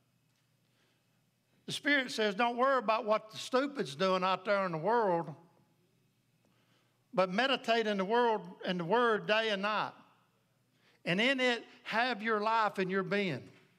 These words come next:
And you'll be like the tree planted by the water's edge, that even in the drought puts on good fruit."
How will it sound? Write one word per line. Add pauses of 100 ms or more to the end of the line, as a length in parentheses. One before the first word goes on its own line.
(580)
And
you'll
be
like
the
tree
planted
by
the
water's
edge, (240)
that
even
in
the
drought (460)
puts
on
good
fruit."